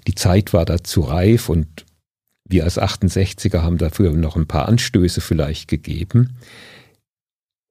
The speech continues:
Ähm, das ist wichtig und ist aus den geschichtlichen Umständen, unter denen wir aufgewachsen sind, ohne weiteres verständlich.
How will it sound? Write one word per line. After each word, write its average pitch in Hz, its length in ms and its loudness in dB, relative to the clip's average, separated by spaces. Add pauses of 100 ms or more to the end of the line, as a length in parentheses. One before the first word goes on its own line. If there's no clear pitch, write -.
Ähm, 104 360 2 (1160)
das 120 340 -4
ist - 280 -4
wichtig 170 480 -2
und 123 180 -2
ist - 240 -4
aus 127 200 0
den 123 180 4
geschichtlichen 131 720 0
Umständen, 139 720 -2
unter 117 220 0
denen 123 300 2
wir 120 220 2
aufgewachsen 131 720 -2
sind, 120 240 0
ohne 123 240 2
weiteres 110 400 0
verständlich. 107 920 0